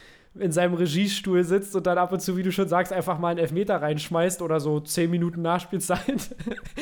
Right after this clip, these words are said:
Da gab's ja auch schon legendäre V A R-Entscheidungen, die irgendwie sechs Minuten gedauert haben und danach wurde der resultierende Elfmeter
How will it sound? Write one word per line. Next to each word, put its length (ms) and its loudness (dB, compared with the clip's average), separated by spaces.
Da 100 2
gab's 200 2
ja 100 4
auch 40 2
schon 140 0
legendäre 760 0
V 200 0
A 80 2
R-Entscheidungen, 800 0
die 120 -2
irgendwie 260 -2
sechs 240 -2
Minuten 320 -2
gedauert 400 2
haben 220 0
und 120 -2
danach 300 0
wurde 180 0
der 220 0
resultierende 560 -2
Elfmeter 680 0